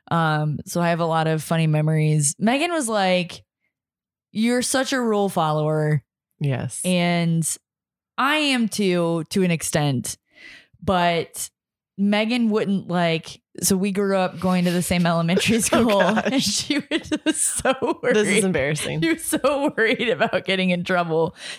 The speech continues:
Speaker 1: that you could literally, like, if you were sitting next to her in <laughs> class, you'd be like, "Hey, Megan," and she wouldn't even look at you. <laughs> She wouldn't even <laughs> acknowledge your existence. And somehow we still became friends. So it all worked out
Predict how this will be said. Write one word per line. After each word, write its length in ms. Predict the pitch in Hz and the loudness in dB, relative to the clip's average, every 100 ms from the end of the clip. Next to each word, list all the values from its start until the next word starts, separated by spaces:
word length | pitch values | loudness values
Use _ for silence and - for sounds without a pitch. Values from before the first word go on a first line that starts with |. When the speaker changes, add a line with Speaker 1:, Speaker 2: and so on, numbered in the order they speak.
| - | -4
Speaker 1:
that 100 | 240 | 0
you 180 | 240 | 0
could 220 | 247 277 208 | -2 -4 0
literally, 300 | 220 220 208 | 0 0 0
like, 80 | |
if 80 | 202 | -2
you 100 | 233 | 0
were 80 | 254 | 2
sitting 340 | 294 254 254 202 | 2 2 0 2
next 260 | 254 - | 0 0
to 80 | 214 | 0
her 140 | 262 240 | 2 2
in 280 | 247 240 | 0 -2
<laughs> 0 | |
class, 1080 | 202 - 208 - 202 - 233 - 262 - - - - - - | -4 -2 -2 0 -4 -2 -4 -2 -4 0 -2 -2 -8 -10 -6
you'd 140 | 233 | -2
be 80 | 214 | 0
like, 240 | 185 185 _ - | 0 -4 _ -4
"Hey, 180 | 220 208 | 0 2
Megan," 480 | 202 190 160 151 - | 2 0 -2 -4 -2
and 180 | 214 202 | -2 0
she 220 | 240 240 | 0 0
wouldn't 300 | 233 240 233 | 2 2 2
even 180 | 247 226 | 2 0
look 240 | 196 226 | 0 0
at 80 | 202 | -2
you. 160 | - 226 | 0 0
<laughs> 260 | 466 480 - - - | 0 -4 -10 -20 -10
She 40 | 226 | -8
wouldn't 1000 | 208 - 330 494 339 480 440 427 523 | -6 -4 2 2 4 2 4 4 4
even 580 | 415 523 403 440 403 392 | 2 2 2 2 2 2
<laughs> 0 | |
acknowledge 560 | 440 269 302 262 294 - | 0 0 0 -2 -4 -2
your 140 | 254 220 | -2 -2
existence. 840 | 214 226 214 - 202 180 147 - 277 - - 494 427 320 | -2 -2 -2 -2 -2 -2 -2 -6 -10 -8 -6 -2 -2 -2
And 160 | 330 349 | -2 0
somehow 420 | 403 440 440 440 | 0 0 0 2
we 100 | 370 | 0
still 260 | 359 - 330 | 0 -2 -2
became 380 | 330 359 330 302 | -2 -2 -2 -2
friends. 400 | 392 392 226 190 - | 0 0 0 -2 0
So 180 | 302 311 | 2 4
it 120 | 330 | 4
all 240 | 294 302 | 4 4
worked 240 | 330 330 269 | 2 0 0
out 480 | 285 285 311 269 | 2 2 2 0